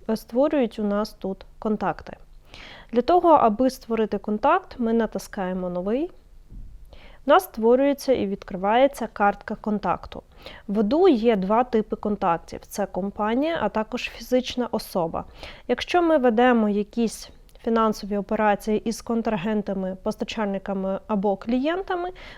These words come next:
вони повинні бути з типом компанія. Інакше в нас в системі не буде підтягуватись цей контакт при рознесенні банківської виписки, наприклад,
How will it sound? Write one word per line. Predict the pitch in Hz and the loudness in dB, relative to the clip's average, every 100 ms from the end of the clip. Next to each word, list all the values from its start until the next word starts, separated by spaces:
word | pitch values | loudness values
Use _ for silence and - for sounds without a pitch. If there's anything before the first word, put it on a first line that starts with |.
| - | 0
вони | 240 302 | 2 2
повинні | 381 247 220 269 247 | 4 2 4 2 2
бути | 202 247 233 | 0 -2 -2
з | - | -2
типом | 240 226 214 | -6 -4 -6
компанія. | - 214 208 196 180 175 - | -6 -6 -2 -2 -2 -6 -6
Інакше | 214 277 381 - | -4 -4 -6 -6
в | 208 | -2
нас | 214 214 | -2 -2
в | - | -4
системі | - - - 226 202 | -12 -6 -2 -2 -2
не | 202 220 | -2 -2
буде | 214 220 196 | 0 0 0
підтягуватись | - 208 226 202 190 185 196 - | -4 -4 -2 -2 -4 -4 -6 -6
цей | - 214 | -6 -4
контакт | 226 220 202 180 - | -2 -2 -2 -2 -4
при | 240 269 | 4 4
рознесенні | 240 202 208 185 196 185 | 4 2 -2 -4 -6 -6
банківської | 170 175 175 185 - 196 | -4 -8 -8 -12 -8 -6
виписки, | 196 285 311 320 - | -2 -2 -4 -8 -6
наприклад, | 302 294 320 311 294 285 | -6 -4 -2 0 0 0